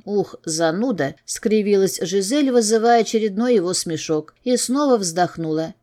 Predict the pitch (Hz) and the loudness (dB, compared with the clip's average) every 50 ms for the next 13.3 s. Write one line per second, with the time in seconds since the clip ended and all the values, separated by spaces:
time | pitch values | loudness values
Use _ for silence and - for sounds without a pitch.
0 | _ _ _ _ _ _ _ - 240 240 240 240 247 233 208 254 240 247 247 214 | _ _ _ _ _ _ _ 0 4 6 8 8 8 6 6 2 0 0 0 0
1 | 208 254 269 254 220 190 175 160 156 160 175 175 160 - - - 214 214 214 226 | 0 2 2 2 2 2 0 0 -2 -2 0 0 -2 -4 -2 0 0 2 4 4
2 | 240 254 247 - 285 240 - 220 190 - - 214 190 175 175 165 156 151 147 143 | 4 4 2 0 -4 -2 0 -2 -2 -2 -4 -6 -4 -2 -2 -2 -2 -4 -8 -10
3 | 175 - _ _ _ _ _ _ 160 160 175 208 247 247 240 277 277 233 - - | -12 -16 _ _ _ _ _ _ -8 -4 -2 -2 -2 -2 -2 -2 -2 -2 -2 -2
4 | 196 208 214 240 214 175 170 175 185 185 208 202 214 - 202 165 156 - 160 156 | -2 -2 0 0 -2 -2 -2 -4 -4 -4 -6 -6 -6 -4 -4 -6 -4 -2 0 0
5 | 160 156 - - - - - 202 190 175 - - 226 240 247 254 220 - 190 - | 0 -2 -6 -10 -8 -4 -2 -2 -2 -2 -4 -4 -2 -2 -2 -2 -4 -4 -6 -8
6 | - - 160 160 156 - - _ _ - 208 208 202 208 208 208 190 175 180 214 | -6 -6 -6 -6 -6 -8 -12 _ _ -2 -2 0 0 0 0 0 -2 0 2 4
7 | 220 247 285 302 311 262 - - - 254 277 302 302 262 208 208 196 185 165 175 | 4 4 4 2 0 -2 -2 -2 0 0 0 2 0 0 0 0 0 0 -2 -2
8 | 196 190 190 - - - 185 180 196 196 196 196 _ _ _ _ _ _ - 190 | -4 -4 -6 -6 -4 -4 -2 -2 -2 -2 -4 -6 _ _ _ _ _ _ -4 -2
9 | 170 170 - 254 247 - - 339 320 311 302 277 240 185 160 147 147 - - - | -2 0 0 -2 -4 -2 -2 0 0 2 2 2 0 0 0 -2 -4 -6 -12 -20
10 | _ _ _ _ _ _ _ - 226 233 247 240 226 220 226 233 233 _ _ _ | _ _ _ _ _ _ _ -8 -4 0 2 4 4 4 2 0 -4 _ _ _
11 | _ _ _ - 269 262 226 - - 247 226 214 208 - - 240 220 220 220 208 | _ _ _ -6 -4 -2 -2 0 2 2 2 2 2 -2 -2 -2 0 0 0 -2
12 | 214 220 220 226 196 247 285 302 269 226 202 180 175 180 208 208 - - 254 190 | -2 0 0 2 2 2 2 0 -2 -2 -4 -4 -2 -2 -2 -2 -2 -4 -2 0
13 | 170 160 156 151 165 | 2 2 2 0 -2